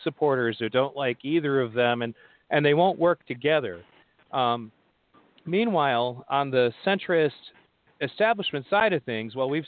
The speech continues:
seen that they'll certainly work together because they all dropped out and they all endorsed Biden, including the ones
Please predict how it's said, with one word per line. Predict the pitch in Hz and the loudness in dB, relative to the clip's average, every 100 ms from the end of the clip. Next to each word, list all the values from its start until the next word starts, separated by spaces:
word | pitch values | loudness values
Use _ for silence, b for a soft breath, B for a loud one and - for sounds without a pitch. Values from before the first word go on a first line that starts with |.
| - | -4
seen | 208 | 0
that | 196 156 | 0 2
they'll | 180 220 - | 2 2 -2
certainly | 127 113 104 | -4 -4 -8
work | 107 107 - | -4 -6 -8
together | 95 95 95 | -6 -6 -4
because | 117 123 110 104 101 _ b b b | -6 -4 -4 -4 -6 _ b b b
they | 123 | 4
all | 127 139 | 4 4
dropped | 151 151 170 - | 4 2 2 2
out | 156 147 151 | 2 2 0
and | 127 | -2
they | 127 | -2
all | 135 143 | -2 -2
endorsed | 131 127 139 135 - | -6 -4 -4 -4 -2
Biden, | 143 151 127 113 113 b b b | 0 2 -2 -6 -10 b b b
including | 139 131 196 214 190 | -10 -2 0 2 0
the | |
ones | 156 147 160 156 | 0 0 0 -2